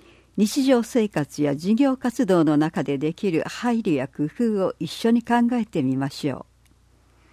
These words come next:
誰もが暮らしやすい共生社会の実現は、そうした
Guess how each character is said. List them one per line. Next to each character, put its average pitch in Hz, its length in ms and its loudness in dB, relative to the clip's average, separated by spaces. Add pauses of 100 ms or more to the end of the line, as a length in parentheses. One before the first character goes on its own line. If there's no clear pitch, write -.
(720)
誰 269 260 4
も 247 140 0
が 135 140 0
暮 170 220 -4
ら 240 100 0
し - 160 -4
や 226 100 2
す - 200 -4
い 117 100 -2
共 208 260 0
生 226 260 2
社 220 200 -4
会 156 240 0
の 135 120 0
実 147 320 -6
現 139 260 0
は、 120 180 -10 (480)
そ 240 320 -2
う 269 40 -6
し - 160 -12
た - 200 -2